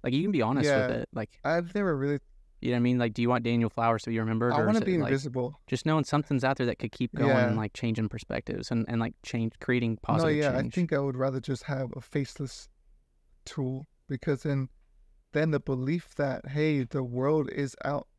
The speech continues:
Speaker 1: to support me sits in, it settles in, versus, "Oh, Daniel just did something for us." But it was like the world,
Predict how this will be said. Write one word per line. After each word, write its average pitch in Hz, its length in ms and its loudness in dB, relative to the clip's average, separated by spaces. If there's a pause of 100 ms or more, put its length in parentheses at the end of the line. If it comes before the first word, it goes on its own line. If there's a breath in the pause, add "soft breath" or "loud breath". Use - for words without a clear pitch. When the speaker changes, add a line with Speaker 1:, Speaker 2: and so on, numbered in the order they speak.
(120)
Speaker 1:
to 143 100 -6
support - 500 -4
me 208 260 0 (520)
sits - 360 -2
in, 160 240 0 (260)
it 139 80 -6
settles 135 380 -2
in, 156 220 -2 (340)
versus, 135 440 -2
"Oh, 151 160 4
Daniel 135 380 0
just 123 180 -4
did 135 160 -6
something 123 280 -8
for 139 240 -8
us." 139 200 -10 (400)
But 147 100 -4
it 143 40 2
was 143 160 0
like 143 180 0
the 143 120 -2
world, 143 420 0